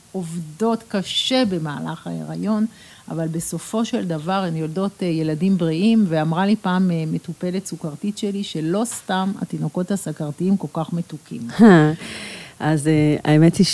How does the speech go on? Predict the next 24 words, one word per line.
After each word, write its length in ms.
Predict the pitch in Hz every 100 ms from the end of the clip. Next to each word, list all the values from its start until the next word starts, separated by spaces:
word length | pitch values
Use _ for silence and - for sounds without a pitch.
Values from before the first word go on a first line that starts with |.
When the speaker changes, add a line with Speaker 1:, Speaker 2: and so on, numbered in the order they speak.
| 170 151 143 - - - -
Speaker 2:
שלשמוע 440 | 180 180 208 220 254
את 100 | 226
הדברים 440 | 165 170 185 233
האלה, 320 | 220 202 185 165
וגם 300 | 156 160 170
לקבל 400 | 165 160 196 233
את 140 | 233
הרוגע 800 | 175 160 147 190 214 196 180 170 156
ואת 260 | 156 156 -
ההבנה 760 | 147 147 151 147 156 202 214 170
ואת 260 | 165 -
הידע, 480 | 175 175 226 214 190
כבר, 380 | - 170 202 226
אה, 140 | 214 190
מכניס 400 | 175 - 190 214
אותנו 320 | - 190 180
למקום 400 | 165 165 196 196
שיש 960 | - 175 160 - - - 190 - - -
בית 360 | 151 175 190 165
בטוח 580 | 151 - 180 156 - - -
שבו 340 | - 156 160
אפשר, 400 | 160 - - 170 160
אה, 280 | 156 151 147 - - - - - - - - - - 175
להתמודד 540 | 185 - 185 160 190